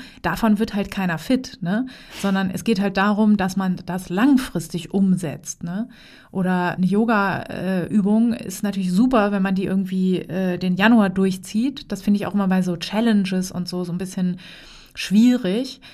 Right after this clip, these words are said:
Weil tatsächlich wäre es günstiger, wenn ich mir Bedingungen schaffe, dass Yoga mich halt glücklich macht, während ich es ausübe. Und das ist eigentlich die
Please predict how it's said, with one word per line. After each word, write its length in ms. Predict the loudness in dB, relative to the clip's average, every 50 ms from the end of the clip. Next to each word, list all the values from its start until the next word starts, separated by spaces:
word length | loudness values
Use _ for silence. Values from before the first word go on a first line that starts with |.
| -20 -20 -20 -20 _ _
Weil 220 | -2 0 0 0
tatsächlich 580 | -2 -4 -4 -2 -2 -2 0 -2 -2 -4 -2 0
wäre 220 | 2 2 2 2
es 160 | -2 -2 0
günstiger, 560 | 2 4 4 4 4 2 -2 -2 0 0 0
wenn 100 | 0 0
ich 120 | 0 0 0
mir 100 | -2 -2
Bedingungen 540 | -2 -2 -2 2 4 4 4 4 4 2 0
schaffe, 560 | 0 -2 -4 -4 -4 -4 -4 -4 -4 -4 -4
dass 240 | -4 -6 -6 -4 -4
Yoga 460 | -2 -2 0 0 0 0 0 -2 -2 -2
mich 220 | -2 -2 -2 -2
halt 180 | -6 -8 -4 -2
glücklich 400 | -2 -2 -2 -2 -4 -6 -4 -6
macht, 320 | -6 -6 -8 -8 -4 0
während 380 | 4 4 6 6 4 2 0 0
ich 120 | -4 -6
es 120 | -6 -4
ausübe. 680 | -2 0 0 0 -2 -2 -4 -4 -2 -2 -4 -6 -8 -10
Und 240 | -8 -8 -4 0
das 220 | 2 2 2 2 -2
ist 200 | -6 -8 -6 -4
eigentlich 400 | -2 -2 0 0 -2 -4 -4 -4
die 200 | -4 -4 -4